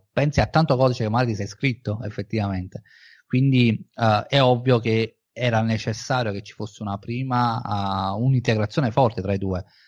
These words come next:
La cosa divertente è che girando nello stesso runtime praticamente condividono tutto, e quindi è possibile assolutamente andare a implementare, a fare una chiamata da dot net a una funzione JavaScript,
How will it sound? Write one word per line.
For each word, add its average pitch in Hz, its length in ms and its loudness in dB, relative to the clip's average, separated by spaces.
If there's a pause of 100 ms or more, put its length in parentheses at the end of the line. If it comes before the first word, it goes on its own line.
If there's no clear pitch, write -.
La 135 120 -4
cosa 214 200 2
divertente 156 600 2
è 120 60 -4
che 127 200 -2
girando 139 340 0
nello 170 220 0
stesso - 560 -2 (180)
runtime 113 960 0 (460)
praticamente 131 960 0
condividono 110 680 -2
tutto, 101 460 -8
e 107 80 -4
quindi 127 220 -2
è 107 80 0
possibile 110 680 -6
assolutamente 107 840 -4 (260)
andare 104 600 0
a 92 240 -2 (520)
implementare, 113 1040 2
a 110 100 -8
fare 117 200 -2
una 113 120 0
chiamata 127 360 0
da 101 100 0
dot 104 260 -2
net 127 340 -2
a 101 140 -2
una 101 220 -8
funzione 101 420 -8
JavaScript, 98 760 -6